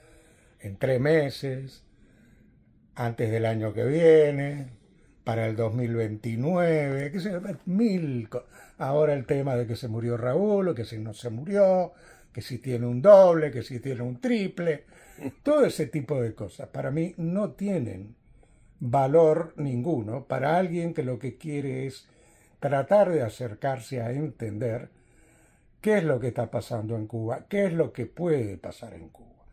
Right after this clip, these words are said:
Y lo que hice fue sencillamente llamar la atención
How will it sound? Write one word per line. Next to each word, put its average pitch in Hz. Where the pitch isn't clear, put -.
Y 156
lo 127
que 135
hice 156
fue 151
sencillamente 165
llamar 143
la 156
atención 160